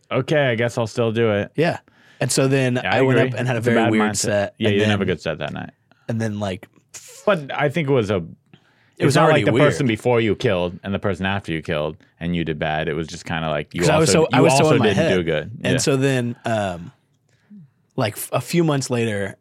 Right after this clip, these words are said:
Speaker 2: I was, went up and Adam was like, "Oh, good job," like, whatever. And then I was like, "Oh, cool." And then I, like, walked down the stairs and then I came back up and I was like, "Hey, man, like, you know, I still wanna work here." And he was like, "Okay, all right." And then just randomly, like, three months later, Quincy had texted me. He was like, "Hey, Adam wants you to come in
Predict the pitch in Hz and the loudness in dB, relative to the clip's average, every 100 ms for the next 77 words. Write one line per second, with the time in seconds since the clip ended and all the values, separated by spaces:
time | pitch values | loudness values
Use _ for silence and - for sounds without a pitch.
0 | - 104 101 101 104 113 101 98 101 107 | -4 -2 -2 -6 -6 -4 -4 -4 -4 -6
1 | 98 98 98 95 95 98 135 127 117 107 | -6 -6 -6 -8 -8 -6 -4 -4 -6 -6
2 | 107 104 104 98 98 - 101 92 95 - | -4 -4 -4 -8 -8 -6 -6 -6 -8 -12
3 | _ _ 123 113 101 95 98 113 98 92 | _ _ -10 -4 -2 -2 -4 -6 -8 -8
4 | 87 104 95 120 104 95 107 104 104 110 | -4 -4 -4 -6 -8 -6 -6 -4 -4 -2
5 | 120 123 - 110 120 127 - 117 110 113 | 0 -2 -2 -4 -2 -4 -4 -4 -4 -6
6 | 117 101 101 113 101 101 101 98 95 101 | -6 -6 -4 -6 -4 -6 -6 -8 -8 -8
7 | 90 98 92 - - _ - - 175 165 | -10 -10 -14 -18 -20 _ -16 -4 -2 0
8 | 139 135 120 123 107 95 98 123 110 92 | -2 -2 -4 -4 -4 -4 -4 -4 -4 -4
9 | 98 107 - 85 92 92 98 87 - _ | -4 -4 -6 -10 -10 -12 -12 -14 -18 _
10 | 175 185 160 143 - 143 127 101 - 117 | -2 0 0 -2 -4 -4 -2 -2 -4 -6
11 | 113 104 107 104 101 104 101 95 92 90 | -4 -4 -6 -6 -4 -4 -4 -6 -8 -10
12 | 85 - - 98 95 87 90 90 85 87 | -12 -14 -10 -8 -8 -8 -8 -8 -8 -12
13 | - 113 95 - 85 87 98 98 - 101 | -12 -10 -10 -10 -12 -10 -10 -10 -10 -12
14 | 90 92 90 98 92 90 87 85 90 - | -10 -10 -6 -4 -4 -6 -10 -12 -12 -12
15 | 80 82 73 | -12 -12 -16